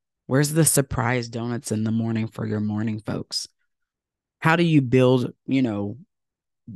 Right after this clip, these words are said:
days that, or a certain day that is just slow? What event can you do specifically for those folks who just show up?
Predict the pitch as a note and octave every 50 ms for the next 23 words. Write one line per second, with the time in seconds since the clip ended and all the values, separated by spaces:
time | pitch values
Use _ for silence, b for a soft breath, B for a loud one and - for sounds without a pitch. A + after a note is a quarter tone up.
0 | - - - _ _ _ - A#2 C#3 C3+ C3 C3+ C3 B2+ A#2+ A2 A#2 A#2+ G#2+ G#2
1 | G#2+ - - - A2+ A2+ A2 A2 - - - C#3+ - - B2 A#2 A#2+ G#2+ G#2 G#2+
2 | G#2+ F#2+ F#2 G2+ G2 - - A2 G#2 - - - - - A2+ A#2 A2 G2 F2+ F#2
3 | G#2+ C3+ - - - B2+ B2+ A#2 B2 B2+ - - - - B2 G#2+ G#2+ G#2+ G#2 A2
4 | A2+ A#2 A2+ A2 - - - A2+ - - B2+ A#2+ - B2 - C3 B2 - - A#2
5 | A2+ G#2+ G#2+ A2 - - - A#2 A2+ - - A2+ G#2 G#2+ G#2+ G2 G2 - - -
6 | G2 F#2 B2+ C3+ - - B